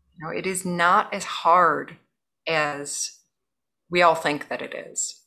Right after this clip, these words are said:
It is, um, you know, if I could do that while working twelve-hour days in a family and still living my life outside of that, you know,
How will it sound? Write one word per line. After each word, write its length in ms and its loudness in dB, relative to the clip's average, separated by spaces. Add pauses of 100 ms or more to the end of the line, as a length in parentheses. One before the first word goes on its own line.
(380)
It 100 -4
is, 320 -2
um, 500 0 (760)
you 60 -6
know, 40 0
if 80 -2
I 160 8
could 180 -2
do 160 -2
that 520 2 (640)
while 240 -2
working 720 2 (500)
twelve-hour 580 4
days 380 -2
in 100 -4
a 60 -4
family 920 -4 (380)
and 680 -6 (800)
still 540 2
living 300 4
my 140 4
life 320 2
outside 400 4
of 120 -6
that, 420 0 (600)
you 80 -18
know, 240 -14